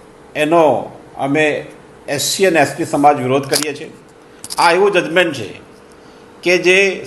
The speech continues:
સુપ્રીમ કોર્ટે જ એક સમયે બે હજાર પાંચમાં સુપ્રીમ કોર્ટે જ આ પ્રકારના,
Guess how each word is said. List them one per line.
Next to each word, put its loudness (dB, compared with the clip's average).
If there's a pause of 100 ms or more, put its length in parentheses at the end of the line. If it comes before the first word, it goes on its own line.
સુપ્રીમ 0
કોર્ટે 2
જ -8 (1000)
એક 0
સમયે 0
બે 0
હજાર 4
પાંચમાં -2 (880)
સુપ્રીમ 2
કોર્ટે 2
જ 0
આ 6
પ્રકારના, 4